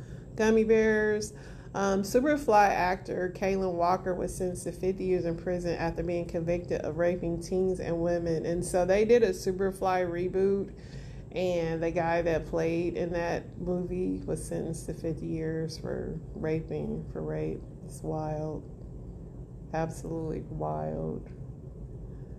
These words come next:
Mm-mm-mm. One of the singers that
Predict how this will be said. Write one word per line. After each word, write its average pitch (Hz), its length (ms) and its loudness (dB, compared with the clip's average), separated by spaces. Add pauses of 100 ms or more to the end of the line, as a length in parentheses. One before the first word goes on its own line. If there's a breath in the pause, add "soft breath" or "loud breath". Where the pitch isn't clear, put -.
(1040 loud breath)
Mm-mm-mm. 156 1120 -6 (840)
One 190 280 2
of 185 100 2
the 175 100 0
singers 175 640 -2
that 160 400 2